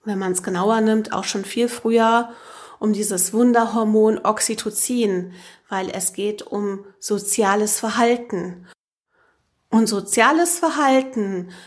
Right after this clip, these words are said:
beginnt schon mit Geburt. Was benötigen Kinder, wenn sie sich wehgetan haben? Oder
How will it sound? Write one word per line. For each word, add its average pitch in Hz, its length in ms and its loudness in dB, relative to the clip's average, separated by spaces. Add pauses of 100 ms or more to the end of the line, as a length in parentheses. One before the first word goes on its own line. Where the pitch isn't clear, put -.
(120)
beginnt 214 400 2
schon 185 680 -4 (100)
mit 220 640 2
Geburt. 226 640 -2 (1500)
Was 302 320 4
benötigen 254 560 0
Kinder, 240 520 0
wenn 208 160 -4
sie 214 120 -4
sich 208 260 -4
wehgetan 220 600 -2
haben? 196 500 -2 (640)
Oder 196 880 0